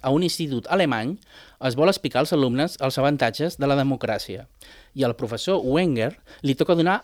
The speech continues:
autocràcia, en comptes de d'anarquia, que era del que volia parlar. Al final intentarà fer profi-, profitosa la classe i començarà un experiment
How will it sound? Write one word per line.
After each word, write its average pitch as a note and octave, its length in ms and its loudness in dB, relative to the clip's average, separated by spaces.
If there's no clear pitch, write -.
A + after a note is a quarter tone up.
autocràcia, C3 880 -2
en C#3 120 0
comptes D3+ 300 0
de E3 60 4
d'anarquia, A#2+ 600 -2
que B2+ 100 -4
era B2+ 120 0
del B2+ 140 0
que B2 80 -10
volia A2 240 -4
parlar. G2 340 -12
Al B2+ 120 2
final E3 300 4
intentarà D3 380 0
fer D#3 240 -2
profi-, E3+ 320 -4
profitosa D3 640 -4
la D#3 160 0
classe D#3+ 460 0
i D#3 100 -8
començarà C#3 400 -2
un D#3+ 80 -2
experiment D3 540 -4